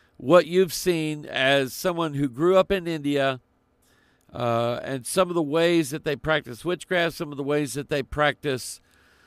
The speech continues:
uh, divination, trying to find out, you know, divine from the gods, what's gonna happen, and so on.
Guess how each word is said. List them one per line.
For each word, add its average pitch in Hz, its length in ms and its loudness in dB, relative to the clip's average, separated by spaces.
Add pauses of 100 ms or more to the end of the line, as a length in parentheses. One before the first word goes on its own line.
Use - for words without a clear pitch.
(220)
uh, 117 640 2 (260)
divination, 180 920 0 (960)
trying 160 180 0
to 160 80 -2
find 165 320 -2
out, 160 380 2
you 143 160 -10
know, 135 400 -4 (120)
divine 175 640 0
from 160 360 -2
the 147 120 -4
gods, 156 480 2
what's 151 200 -8
gonna 156 200 -6
happen, 147 300 -2
and 135 160 -10
so 135 240 -4
on. 101 160 -10